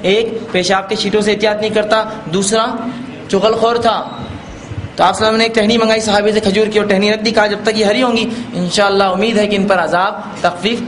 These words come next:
ہلکا ہوگا۔" ٹھیک ہے، تو ہم کیا کرتے ہیں؟ حدیث سے لے کر پھول ڈالتے ہیں۔ رسول اللہ نے کیا ڈالا؟ سب سے پہلی چیز تو یہ،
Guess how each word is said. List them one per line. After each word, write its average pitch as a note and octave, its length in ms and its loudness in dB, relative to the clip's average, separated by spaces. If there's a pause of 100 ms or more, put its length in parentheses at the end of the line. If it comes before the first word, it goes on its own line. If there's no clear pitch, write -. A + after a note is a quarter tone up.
(100)
ہلکا F3+ 320 2
ہوگا۔" F3 480 0 (500)
ٹھیک G3+ 120 -2
ہے، G#3 60 0 (180)
تو F3+ 100 0
ہم F#3 100 2
کیا G#3 140 4
کرتے G#3+ 200 0
ہیں؟ G#3 80 2
حدیث G#3 160 0
سے A3 100 0
لے G#3+ 120 2
کر A#3+ 180 0 (840)
پھول A3+ 200 4
ڈالتے F3+ 280 2
ہیں۔ - 340 -4
رسول G#3+ 180 2
اللہ A3 120 2
نے A3+ 60 2
کیا A3 180 2
ڈالا؟ G#3 200 2
سب G3+ 140 -4
سے G3+ 100 0
پہلی F#3+ 160 2
چیز F3+ 180 -2
تو F3+ 100 -2
یہ، C#3+ 140 -2